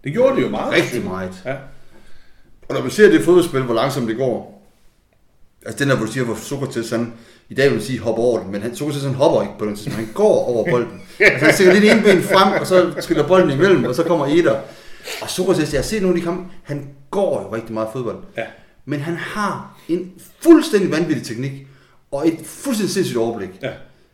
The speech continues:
Speaker 2: Det er noget af det, altså, han er en af de fineste fodboldspillere, jeg nogensinde har set spille.
Speaker 1: Enig.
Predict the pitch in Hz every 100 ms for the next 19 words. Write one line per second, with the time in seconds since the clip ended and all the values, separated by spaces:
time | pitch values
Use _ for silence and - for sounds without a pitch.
0 | _ - 165 214 190 - - - 143 170
1 | 359 - 196 175 143 - 208 196 - 160
2 | 151 131 127 151 139 120 113 - 113 117
3 | - - _ _ - - 147 220 190